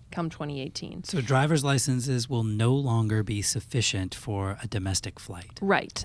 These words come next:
Speaker 1: as identification, because they do not, from these states, they don't meet the security requirements. So this is just part of the
Speaker 2: Now, this goes back to, I guess the federal government released a set of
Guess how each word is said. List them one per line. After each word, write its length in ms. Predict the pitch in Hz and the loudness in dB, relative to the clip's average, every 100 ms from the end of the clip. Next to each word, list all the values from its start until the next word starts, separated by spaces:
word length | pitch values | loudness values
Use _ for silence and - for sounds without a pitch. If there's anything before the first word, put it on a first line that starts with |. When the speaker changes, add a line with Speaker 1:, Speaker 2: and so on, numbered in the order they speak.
| - | -2
Speaker 1:
as 140 | 190 | 0
identification, 680 | 180 175 180 190 175 170 175 | 2 2 0 -2 -2 -2 -2
because 580 | 180 - 202 190 170 - - - - | -2 4 4 4 0 -8 -14 -12 2
they 200 | 190 190 | 4 6
do 140 | 202 | 4
not, 300 | 196 175 - | 4 4 0
from 180 | - 196 | 0 2
these 140 | 190 | 2
states, 280 | - 175 - | 0 -2 0
they 120 | 180 | 2
don't 240 | 170 170 170 | 4 2 2
meet 260 | 170 165 170 | 0 -2 -4
the 260 | 165 165 | -2 0
security 560 | 160 175 - 220 175 151 | 0 -4 0 2 2 0
requirements. 880 | 147 - 147 139 160 - 180 - - | -4 -8 -8 -8 -8 -8 -8 -10 -10
So 520 | - 190 175 170 156 - - | -2 2 4 2 0 -8 -10
this 200 | 175 196 | -4 0
is 160 | 226 196 | 0 0
just 400 | - 196 - - | -2 -2 -4 -6
part 220 | - 190 | 0 2
of 260 | 175 156 151 | 2 0 -6
the 340 | 160 165 156 - | -4 -4 -2 0
Speaker 2:
Now, 120 | 175 | 2
this 180 | 175 - | 4 4
goes 180 | 196 123 | 2 4
back 280 | 156 147 | 2 2
to, 420 | - 151 139 131 - - - | 2 4 4 4 -2 -12 -6
I 120 | 110 | -2
guess 200 | 110 131 | 2 2
the 120 | - 113 | 2 0
federal 260 | 120 117 | 2 4
government 400 | 110 107 107 104 - | 4 2 2 0 -4
released 680 | 120 117 107 113 107 - - - | -2 -2 0 2 2 0 -2 0
a 60 | |
set 260 | 117 120 110 | 2 4 4
of 320 | 110 101 123 | 2 0 -6